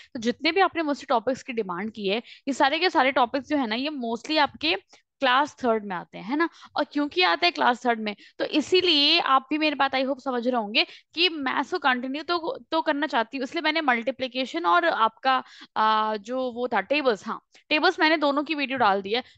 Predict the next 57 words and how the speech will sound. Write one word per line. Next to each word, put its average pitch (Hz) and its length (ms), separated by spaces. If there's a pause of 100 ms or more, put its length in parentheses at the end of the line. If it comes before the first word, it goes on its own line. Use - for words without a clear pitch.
मैं 254 120
धीमे-धीमे 359 400
आपका 311 260
वो 277 140
भी 277 100
कंटिन्यू 262 400
कर 247 160
रही 247 60
हूँ। 254 60
मैंने 277 120
आप, 277 320 (160)
आप, 226 280
आ, 214 400
के 294 220
एक-एक 320 420
टॉपिक्स 269 320
को 339 80
नोट 240 220
कर 220 120
लिया 180 200
है। - 60 (280)
So, 233 80
so 302 160
just 320 180
don't 254 260
worry, 269 280 (320)
आप 233 160
में 294 80
से 311 80
जितने 277 300
लोगों 320 240
में, 285 180 (320)
ने 247 120
भी 247 100
अपनी 254 220
अपनी 269 180
डिमांड 214 380
रखी 214 180
थी 240 100
कि 254 80
"मैम, 233 220
ये 214 200
टॉपिक 214 340
करा 196 200
दीजिए", 202 300 (320)
मैं 240 40
आपका 240 200
बात 220 200
समझ 226 240
रही 320 100
हूँ, 370 80
मैं 415 80
सारे 226 220
के 233 60
सारे 226 160
टॉपिक्स 202 320
कराऊंगी, 165 420